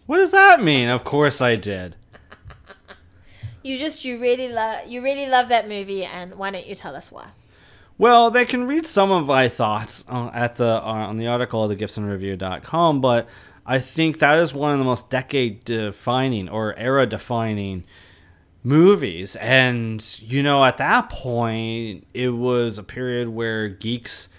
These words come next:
Speaker 1: had ruled the, the world, essentially. You know, these geeks who were made fun of and poked fun and caricatured in the eighties had grown up.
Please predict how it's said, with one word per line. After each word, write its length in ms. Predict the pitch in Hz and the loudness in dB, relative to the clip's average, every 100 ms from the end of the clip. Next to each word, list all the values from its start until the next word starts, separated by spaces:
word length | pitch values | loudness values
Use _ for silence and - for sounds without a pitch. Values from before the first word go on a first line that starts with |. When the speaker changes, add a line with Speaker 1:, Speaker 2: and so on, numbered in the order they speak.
| _ _ | _ _
Speaker 1:
had 960 | - 117 117 113 110 110 110 107 104 - - _ _ | -6 -2 0 0 0 -2 -4 -6 -10 -20 -20 _ _
ruled 720 | 104 107 180 160 90 67 87 - _ _ _ | -14 0 2 2 0 -8 -14 -18 _ _ _
the, 1080 | 98 98 98 101 101 113 113 113 110 110 107 - _ - - | -18 -16 -16 -14 -6 -4 -2 -2 0 -2 -4 -10 _ -20 -10
the 80 | 104 | -8
world, 440 | 135 359 107 82 | -4 -2 -2 -4
essentially. 800 | 85 - 104 101 - 101 98 95 - - _ | -10 -8 -8 -8 -6 -6 -6 -8 -14 -20 _
You 140 | 110 113 | -8 -4
know, 180 | 113 | -4
these 320 | 113 117 113 - | -4 -6 -6 -6
geeks 340 | 135 147 - | -6 -4 -6
who 160 | 127 123 | -2 0
were 360 | 120 117 110 - _ - | 0 0 -4 -8 _ -6
made 260 | 131 156 | -4 -4
fun 300 | - 135 139 | -4 -4 -2
of 220 | 151 156 | 0 -2
and 180 | 117 90 | -4 -8
poked 240 | - 147 - | -6 -8 -6
fun 280 | 139 151 139 | -6 -4 -4
and 140 | 98 | -8
caricatured 760 | - 139 143 139 - 147 147 131 | -6 -2 -2 -2 -8 -4 -4 -4
in 80 | |
the 80 | 104 104 | -8 -8
eighties 580 | 101 123 139 165 170 | -8 -6 -4 -4 -6
had 160 | 110 98 | -8 -12
grown 520 | 104 101 120 156 160 | -12 -6 -4 -2 -2
up. 300 | 135 165 170 | -4 -4 -8